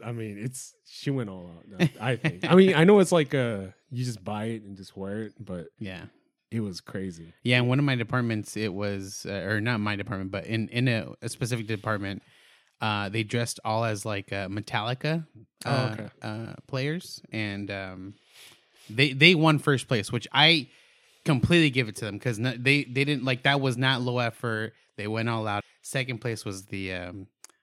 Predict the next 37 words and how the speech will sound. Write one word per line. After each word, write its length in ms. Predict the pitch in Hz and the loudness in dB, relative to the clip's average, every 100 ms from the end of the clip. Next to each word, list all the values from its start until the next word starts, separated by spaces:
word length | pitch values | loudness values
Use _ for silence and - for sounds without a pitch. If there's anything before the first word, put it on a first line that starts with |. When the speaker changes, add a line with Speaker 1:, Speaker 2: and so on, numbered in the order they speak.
| _ - | _ -10
Speaker 2:
the 180 | 110 95 | -8 -4
Hundred 220 | 120 123 | -2 0
and 80 | 117 | 0
one 120 | 120 | -2
Dalmatians, 760 | 110 98 104 104 120 127 131 - | -2 -4 -4 -6 -6 -6 -6 -8
and 180 | 107 101 | -6 -6
they 60 | |
all 160 | 92 104 | -4 -4
dressed 320 | 104 104 - | -6 -10 -10
as 140 | 95 95 | -12 -12
the 100 | 95 | -8
dogs, 560 | 98 98 113 123 - - | -6 -6 -8 -12 -14 -8
and 140 | 101 | -6
it 60 | 98 | -4
was 160 | 95 | -6
just 340 | 95 98 - 101 | -8 -10 -12 -12
literally 340 | 101 95 156 | -10 -4 -2
Speaker 1:
Hmm. 100 | 117 | -2
Speaker 2:
onesies. 460 | 98 92 90 90 - _ - | -6 -8 -10 -12 -16 _ -10
It 40 | |
was 140 | 101 | -8
just 160 | 98 - | -10 -10
like, 160 | 101 - - | -12 -12 -8
they, 240 | 107 120 - | -2 -2 2
I, 160 | 151 - | 2 2
at 220 | 139 131 | 0 2
first 280 | 175 233 240 | 4 4 4
I 80 | 156 | 2
thought 160 | 151 | 0
they 80 | 127 | 0
were 120 | 104 | -2
cows, 520 | 95 104 90 - - - _ - | -2 -6 -8 -12 -14 -16 _ -6
Speaker 1:
Hmm. 300 | 131 123 110 101 | -4 -2 -4 -4
Speaker 2:
and 440 | 101 98 95 92 | -2 0 -2 -2
no, 220 | 90 87 - - | -4 -8 -14 -10
they 160 | 95 | -6
were 260 | 95 92 92 | -6 -6 -10